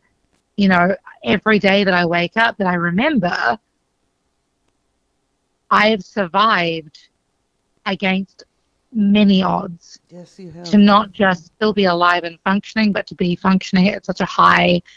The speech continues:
Speaker 1: capacity compared to most people who have a T B I or, you know, have had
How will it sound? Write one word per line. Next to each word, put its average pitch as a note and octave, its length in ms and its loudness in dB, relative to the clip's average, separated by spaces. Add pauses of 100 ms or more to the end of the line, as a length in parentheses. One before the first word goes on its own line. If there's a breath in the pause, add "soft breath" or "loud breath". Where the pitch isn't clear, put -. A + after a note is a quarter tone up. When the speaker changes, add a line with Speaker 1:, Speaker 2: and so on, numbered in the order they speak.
(340 soft breath)
Speaker 1:
capacity A3 720 -2
compared F3+ 480 -2
to G3 120 -2
most F3+ 320 0
people F#3+ 340 -2
who E3 120 -2
have E3+ 180 -2
a E3+ 60 -10
T F#3 180 -4
B E3+ 160 -2
I E3 320 -2 (480 loud breath)
or, F3 540 4
you F#3+ 120 -2
know, E3 280 -4
have E3+ 220 -10
had E3 360 -6